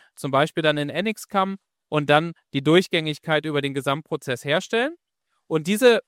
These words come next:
Validierungsdaten im digitalen Zwilling kann ich dann auch exportieren und im digitalen Zwilling an der realen Maschine wiederum einsetzen, um dann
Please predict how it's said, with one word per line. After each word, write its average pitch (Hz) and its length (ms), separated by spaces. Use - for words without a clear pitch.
Validierungsdaten 185 1200
im 175 100
digitalen 175 480
Zwilling 196 360
kann 160 180
ich 156 140
dann 156 160
auch 151 100
exportieren 175 800
und 156 160
im 156 100
digitalen 160 480
Zwilling 165 360
an 143 120
der 139 160
realen 143 420
Maschine 214 440
wiederum 196 320
einsetzen, 180 640
um 143 180
dann 160 260